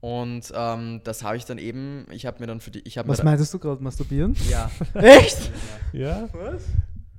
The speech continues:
Speaker 3: Also, ja,
Speaker 1: Größtenteils
Speaker 3: weiter.
Speaker 1: halt vierzig-jährige Typen. Ähm,
Speaker 2: Weil die haben wenigstens Kohle. <laughs>
Speaker 1: Ja, genau. Und da hab ich mir gedacht, entweder ich lade das auf Instagram hoch und bekomme halt ein bisschen mehr Likes oder ich lade das, was ich auf Instagram hochlade, einfach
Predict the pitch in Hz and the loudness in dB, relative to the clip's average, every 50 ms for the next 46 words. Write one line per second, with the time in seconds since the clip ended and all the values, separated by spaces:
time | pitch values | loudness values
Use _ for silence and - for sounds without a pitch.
0 | - - - 123 123 123 120 123 123 113 113 117 117 127 127 120 110 - 127 127 | -18 -12 -8 -6 -4 -2 -2 -2 -4 -4 -2 -2 -2 0 -2 -4 -6 -6 -8 -8
1 | 127 127 - - - - 139 131 - - - - - 127 120 120 123 120 120 123 | -8 -8 -10 -12 -14 -12 -12 -14 -14 -16 -18 -16 -14 -14 -12 -12 -12 -12 -14 -14
2 | 123 - 127 123 117 - 127 139 151 170 - - - - - _ _ - - _ | -16 -18 -20 -20 -20 -20 -20 -20 -20 -20 -20 -20 -20 -20 -20 _ _ -20 -16 _
3 | - - - 113 110 113 113 110 110 110 107 101 - - - - 139 135 135 139 | -8 -8 -8 -8 -10 -12 -12 -14 -14 -16 -18 -20 -20 -20 -14 -12 -10 -8 -8 -10
4 | 135 135 139 135 131 - 139 131 - - 131 131 - - - - - - - - | -10 -10 -12 -12 -14 -14 -18 -20 -18 -16 -18 -18 -12 -8 -6 -6 -6 -6 -8 -12
5 | - - - - 226 - - - - - - - - - - - - - - - | -14 -14 -8 -8 -6 -4 -4 -4 -2 -2 -4 -4 -6 -6 -8 -8 -8 -10 -12 -12
6 | - - - - - - - - - - - - - - - - _ - - - | -14 -14 -18 -18 -18 -16 -16 -16 -18 -18 -20 -20 -20 -20 -20 -20 _ -20 -20 -18
7 | 107 104 104 104 104 107 104 107 90 107 120 117 - - - - - 110 110 - | -18 -18 -18 -20 -20 -20 -20 -18 -16 -16 -18 -18 -18 -20 -20 -20 -20 -20 -20 -20
8 | 113 101 98 - - - - - 104 101 95 95 95 92 92 87 _ - - 101 | -20 -20 -20 -20 -20 -20 -20 -20 -20 -20 -20 -20 -20 -20 -20 -20 _ -20 -20 -20
9 | - _ _ 117 117 113 117 113 113 - _ 107 104 - _ - - 110 104 107 | -20 _ _ -20 -20 -20 -20 -20 -20 -20 _ -20 -20 -20 _ -20 -20 -20 -20 -20
10 | 107 101 101 98 - 110 - - - 104 104 101 98 98 101 107 120 120 - - | -20 -20 -20 -20 -20 -20 -20 -20 -20 -20 -20 -18 -20 -18 -16 -16 -16 -16 -16 -18
11 | - - - - - - - - - - - - - _ _ 113 110 110 110 113 | -20 -20 -20 -20 -20 -20 -20 -20 -20 -20 -20 -20 -20 _ _ -18 -18 -16 -16 -16
12 | 117 - - 113 - - 107 104 104 107 101 - 104 101 107 - - 110 107 104 | -16 -18 -20 -20 -18 -18 -16 -16 -16 -18 -18 -20 -20 -20 -20 -20 -20 -20 -20 -20
13 | 101 98 - - 107 104 - - 117 113 113 110 117 110 117 123 120 117 123 127 | -20 -20 -20 -20 -20 -20 -20 -20 -20 -20 -20 -20 -20 -20 -20 -20 -20 -20 -20 -20
14 | - - - 104 101 - - 101 98 | -20 -20 -20 -20 -20 -20 -20 -20 -20